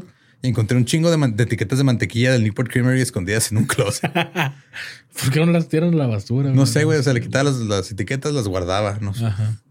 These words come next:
Speaker 1: Aparte, supongo que la en culero y hay
Speaker 2: Sí,
Speaker 1: closet
Speaker 2: vieja
Speaker 1: después.
Speaker 2: acumuladora.
Speaker 1: <laughs> Este, Clyde Ralston todavía estaba vivo, güey.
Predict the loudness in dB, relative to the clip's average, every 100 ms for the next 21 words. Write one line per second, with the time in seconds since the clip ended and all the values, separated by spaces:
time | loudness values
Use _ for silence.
0 | _ _ _ _ -4 -4 0 0 0 -2
1 | -2 -4 -4 -2 -2 0 0 -2 -2 -2
2 | 0 -2 -2 -2 -2 -2 -2 -6 -6 -8
3 | -10 _ -6 -2 0 0 0 -2 -4 -20
4 | -20 -20 -20 -16 -16 -6 -6 -2 0 2
5 | 2 0 0 0 2 2 2 2 2 2
6 | 2 0 0 0 0 0 -2 -6